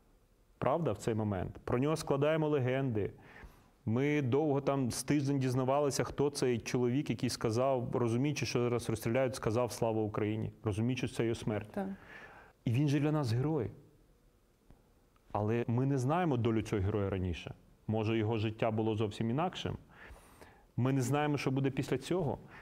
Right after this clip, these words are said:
Speaker 1: От мене сьогодні запитали, там, згадайте, під час Майдану була історія, яка на всіх нас потрясла, коли голий чоловік стояв з якоюсь сапкою, його там нищили, вбивали, в нього був козацький чуб.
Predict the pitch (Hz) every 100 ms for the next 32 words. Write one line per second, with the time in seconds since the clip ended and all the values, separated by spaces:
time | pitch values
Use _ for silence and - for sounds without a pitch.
0 | - - 131 143 143 135 139 127 135 127
1 | 180 196 143 110 104 - - - - 117
2 | 104 135 190 196 117 107 - - 104 160
3 | 165 - 120 113 139 180 156 113 117 123
4 | 117 - 151 147 117 117 - 123 110 -
5 | 107 110 - 143 185 - 123 110 - -
6 | 104 156 156 - 127 117 143 151 - 113
7 | 127 135 117 - - - - 107 107 127
8 | 113 - 151 - 139 120 110 - - 113
9 | 113 123 165 143 123 113 123 160 - 123
10 | 117 107 117 151 147 123 127 123 117 127
11 | 127 139 - 127 - 135